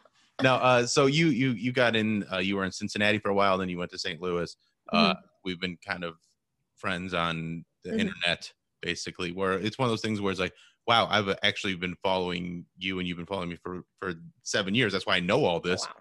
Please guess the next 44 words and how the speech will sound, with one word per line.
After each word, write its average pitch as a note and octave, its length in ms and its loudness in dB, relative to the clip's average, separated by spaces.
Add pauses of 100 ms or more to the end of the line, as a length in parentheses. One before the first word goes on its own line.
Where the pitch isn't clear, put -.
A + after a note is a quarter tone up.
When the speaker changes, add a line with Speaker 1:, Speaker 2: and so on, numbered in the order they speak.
(160)
Speaker 2:
Yeah. - 180 -16
Speaker 1:
because F2 320 -2
it's - 180 -8
been E2+ 380 -6 (140)
that F2+ 260 -4
long." F2 340 -2 (380)
Um, F2 520 0 (360)
tell C#3 140 4
me D#3 80 2
about D#3+ 260 4
what C3+ 200 4
a A#2+ 40 6
typical C3+ 460 -2
night A#2 260 4
out B2 240 4
with A2 200 -2
Christy's A2 500 0
like, E2+ 340 -4
'cause F#2+ 140 -8
you're, A2 160 2
you A#2 180 -2
kinda A2+ 240 0
have A2 160 2
a G2+ 80 4
reputation G#2+ 560 -2
as G2+ 120 -6
a G2 40 -6
party C3 320 0
girl. F#2 240 0
You E2 80 -6
go F#2+ 140 0
out G2 100 4
and G2+ 80 -6
you G2 80 -2
get G#2+ 160 -2
some G2+ 100 -8
stories, G2+ 500 2
and E2 100 -2
I E2+ 40 -2
appreciate F2+ 600 -2
it E2 100 -10
'cause F2+ 120 -12
it's F2+ 140 -12
very G2+ 200 2